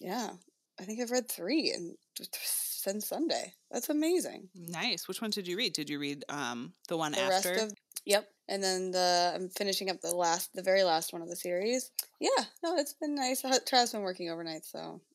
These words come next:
Speaker 1: I don't, no one is here to hug me or anything, so
Speaker 2: That's why you read so
Speaker 1: might
Speaker 2: much?
Speaker 1: as well, yeah, might as well feel like I'm getting a, you know, a hug of the vagina.
Speaker 2: <laughs>
Speaker 1: Get
Speaker 2: That's
Speaker 1: some
Speaker 2: all you need.
Speaker 1: T Qs, as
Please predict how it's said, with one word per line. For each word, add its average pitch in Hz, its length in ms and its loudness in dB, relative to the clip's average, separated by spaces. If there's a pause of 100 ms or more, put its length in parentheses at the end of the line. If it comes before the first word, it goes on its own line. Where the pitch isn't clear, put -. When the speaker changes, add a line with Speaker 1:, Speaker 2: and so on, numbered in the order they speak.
(100)
Speaker 1:
I 190 80 -8
don't, - 160 -10 (140)
no 185 120 -6
one 175 320 -8
is 180 180 -8
here 170 180 -8
to 170 80 -8
hug 165 220 -8
me 160 160 -8
or 160 80 -8
anything, 165 380 -10
so 165 320 -12 (320)
Speaker 2:
That's - 120 -6
why 165 100 4
you 151 160 0
read 160 240 -2
so 185 100 -10 (160)
Speaker 1:
might - 40 -8
Speaker 2:
much? 185 80 -2
Speaker 1:
as 190 80 -4
well, 196 180 -8 (280)
yeah, 185 320 -2 (300)
might 202 140 -6
as - 160 -10
well 185 320 -8 (320)
feel 190 140 -6
like 185 260 -6 (100)
I'm 196 80 -10
getting 185 280 -6
a, 180 220 -10 (180)
you 196 100 -12
know, - 200 -16 (420)
a 190 80 -4
hug 190 340 2
of 180 180 0
the 175 200 -4 (180)
vagina. 160 420 -12 (220)
Speaker 2:
<laughs> - 1800 -4
Speaker 1:
Get 208 140 -4
Speaker 2:
That's - 0 -
Speaker 1:
some 190 100 0
Speaker 2:
all 202 80 2
you 208 120 4
need. 202 120 4
Speaker 1:
T 180 160 4
Qs, 175 180 -4
as - 200 -8